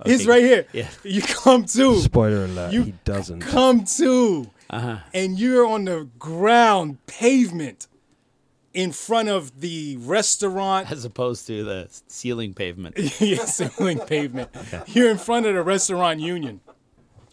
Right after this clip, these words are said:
Speaker 2: Oh, God, here we
Speaker 1: Yeah.
Speaker 2: are.
Speaker 1: And you're like, "What?" You get up, like,
Speaker 2: So
Speaker 1: "Damn,
Speaker 2: cheap.
Speaker 1: my back.
Speaker 2: So cheap.
Speaker 1: Back is crazy." You
Speaker 2: Uh-huh.
Speaker 1: get up and you're just like, "What?" And you notice you're mad tiny.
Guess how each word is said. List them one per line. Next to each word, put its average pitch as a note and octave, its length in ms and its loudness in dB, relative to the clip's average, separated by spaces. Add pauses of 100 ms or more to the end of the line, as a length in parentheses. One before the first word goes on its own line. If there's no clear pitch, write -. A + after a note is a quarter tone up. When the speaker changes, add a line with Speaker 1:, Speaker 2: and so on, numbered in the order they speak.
Speaker 2:
Oh, G2 100 -10
God, E2+ 280 -16
here F#2+ 120 -14
we F2 120 -14
Speaker 1:
Yeah. F3 260 -2
Speaker 2:
are. - 40 -20 (640)
Speaker 1:
And B2+ 80 -16
you're E3 100 -14
like, A2+ 160 -20 (120)
"What?" - 360 -18 (1040)
You B2+ 140 -20 (240)
get F#3+ 180 0
up, G3+ 200 0 (440)
like, - 160 -16
Speaker 2:
So - 240 -14
Speaker 1:
"Damn, E3 300 -6
Speaker 2:
cheap. C#3+ 220 -6
Speaker 1:
my - 140 -20
back. D#3 300 -4
Speaker 2:
So D3 180 -8
cheap. C3 360 -14 (560)
Speaker 1:
Back D#3 320 -6
is B2 140 -10
crazy." G3 640 -4
You C3+ 60 -6 (160)
Speaker 2:
Uh-huh. D#3 80 -8
Speaker 1:
get F#3 140 0
up F#3 140 0
and E3+ 120 -8
you're E3+ 120 -8
just D3 140 -10
like, B2+ 200 -10
"What?" B3+ 520 -2 (400)
And G#3+ 160 -6
you A3 80 -4
notice A#3+ 500 0
you're F#3+ 140 -2
mad A3 540 0
tiny. A#3 540 0